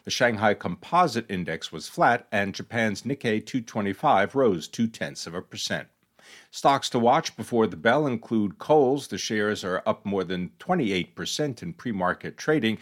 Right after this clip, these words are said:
following reports the retailer could be fielding takeover offers from two suitors.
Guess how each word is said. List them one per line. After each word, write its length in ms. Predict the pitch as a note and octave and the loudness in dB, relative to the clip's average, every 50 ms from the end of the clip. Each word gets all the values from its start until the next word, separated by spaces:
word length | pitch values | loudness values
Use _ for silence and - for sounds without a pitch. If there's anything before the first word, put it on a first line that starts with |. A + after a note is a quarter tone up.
| - - - - _ | -10 -20 -20 -20 _
following 460 | - D3 C3+ C3+ C3+ C3 B2+ B2 A#2+ | 4 6 6 8 6 4 2 0 0
reports 500 | A#2 A2+ A2+ - - E3 F3 E3+ - - | -2 -2 -2 -2 -2 -2 -2 -2 -4 -6
the 180 | - B2 A2+ A2 | -2 0 0 0
retailer 460 | G2+ C3 D3 C#3+ - D3 C3+ C3 C3 | 0 -2 -6 -6 -4 -4 -4 -4 -4
could 220 | B2 - - C#3+ C3+ | -6 -6 -6 -6 -6
be 140 | E3+ E3 D3 | -6 -10 -8
fielding 420 | - - D3 D3 B2+ C3+ C3 A#2+ | -6 -4 -2 -2 -2 -4 -8 -8
takeover 540 | - - D3+ D#3+ - - C#3+ A#2 A2 A2+ - | -4 -2 -2 0 2 2 0 2 2 2 2
offers 380 | - A2+ A2+ A2+ - A#2 A2 A2 | 4 4 4 4 2 -2 -4 -4
from 200 | - A2+ A2 G#2+ | -2 -4 -4 -4
two 360 | - - - G3 D#3 A#2 G#2+ | -4 -4 -2 0 2 2 0
suitors. 580 | - - - F#3 E3+ C#3 G2+ D2 C2 - - | 0 -2 -2 -2 0 0 0 -2 -2 -6 -12